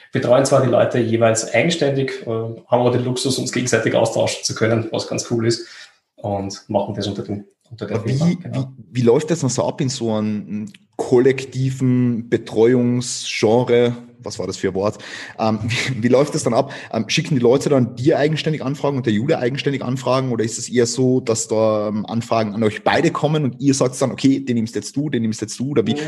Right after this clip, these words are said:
Speaker 2: wie handhabt ihr das?
Speaker 1: Ja, sowohl als auch. Also wir haben, äh, die Webseite als Ankanal. Äh, das heißt, da kommen die Anfragen rein, ungerichtet. Ähm, vielleicht schreibt irgendwer dazu, ich würd gern zu Marcel kommen oder ich würd gern zu Julia kommen.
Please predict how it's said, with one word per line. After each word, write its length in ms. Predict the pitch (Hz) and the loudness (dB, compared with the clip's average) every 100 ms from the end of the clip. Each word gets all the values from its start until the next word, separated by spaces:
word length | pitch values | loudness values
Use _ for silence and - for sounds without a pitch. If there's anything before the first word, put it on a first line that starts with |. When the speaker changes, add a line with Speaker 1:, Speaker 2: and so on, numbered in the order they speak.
| - | -2
Speaker 2:
wie 140 | 113 110 | 2 2
handhabt 300 | - 131 - | 2 -2 -2
ihr 60 | 95 | 0
das? 240 | 95 - _ _ _ | -2 -6 _ _ _
Speaker 1:
Ja, 240 | - 127 135 | 0 2 2
sowohl 380 | 127 117 147 | -2 -4 -2
als 160 | 156 - | -2 2
auch. 280 | 110 131 - | 2 2 -2
Also 280 | 101 107 107 | -2 -2 0
wir 100 | 107 | 0
haben, 380 | 110 113 113 - | 0 -2 -6 -6
äh, 160 | 113 | -6
die 100 | 113 | -2
Webseite 600 | 110 113 143 - 139 139 | 0 2 0 0 -2 -2
als 220 | 131 123 - | -2 -2 -2
Ankanal. 880 | 113 120 139 135 160 170 - 113 | 0 2 2 2 0 -4 -10 -12
Äh, 60 | 117 | -12
das 140 | 117 | -6
heißt, 300 | 110 110 - | -4 -4 -6
da 60 | 107 | -6
kommen 240 | 117 117 | -4 -2
die 60 | 113 | 0
Anfragen 380 | 110 120 113 117 | 0 0 0 2
rein, 340 | 113 110 120 - - - - - _ - | 2 2 0 -6 -18 -16 -16 -16 _ 0
ungerichtet. 840 | 147 131 131 131 131 170 165 - - | 2 4 2 0 -2 -6 -6 -8 -6
Ähm, 300 | 117 117 117 | -6 -6 0
vielleicht 340 | 123 117 - | 4 4 4
schreibt 260 | 120 120 135 | 2 2 0
irgendwer 240 | 127 120 | 0 2
dazu, 300 | 117 - 123 | 2 0 -2
ich 100 | 113 | -2
würd 200 | 123 - | -4 -2
gern 180 | 127 113 | 0 0
zu 140 | 120 | 0
Marcel 340 | 120 117 107 110 | -2 0 0 0
kommen 320 | 113 120 139 | 0 0 -2
oder 140 | 135 | -4
ich 180 | 117 - | -6 -4
würd 140 | 117 | -4
gern 160 | 117 117 | -2 -2
zu 100 | 117 | -2
Julia 240 | 113 120 | -2 -2
kommen. 400 | 123 123 131 143 | 0 0 0 -2